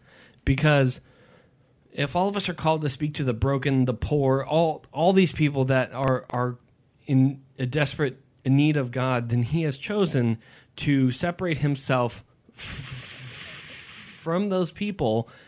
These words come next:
and essentially choose to n-, not have an impact on them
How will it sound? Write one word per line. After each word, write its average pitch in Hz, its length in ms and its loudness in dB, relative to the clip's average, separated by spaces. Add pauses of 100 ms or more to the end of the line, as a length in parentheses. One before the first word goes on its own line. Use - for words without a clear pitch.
(240)
and 151 260 2
essentially 156 880 0 (240)
choose 180 340 0
to - 120 -2
n-, 131 240 4 (640)
not 143 300 2
have 147 160 0
an 139 80 2
impact 151 440 0
on 117 200 0
them 117 200 0